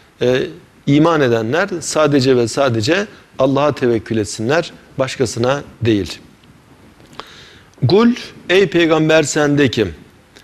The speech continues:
hel tarabbasune bina, sizin bizimle alakalı beklemiş olduğunuz şey,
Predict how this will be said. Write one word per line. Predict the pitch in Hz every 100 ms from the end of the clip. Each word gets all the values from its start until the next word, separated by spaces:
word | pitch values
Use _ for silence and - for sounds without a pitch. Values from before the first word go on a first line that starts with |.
| _ -
hel | 156 175
tarabbasune | - 160 170 139 156 143 196 185 147 147
bina, | 185 123 139 190 - _ _ _
sizin | - - 147 170 151
bizimle | 139 175 160
alakalı | 147 139 127 135 131
beklemiş | 135 135 147 147
olduğunuz | 147 139 127 117 107
şey, | - 156 202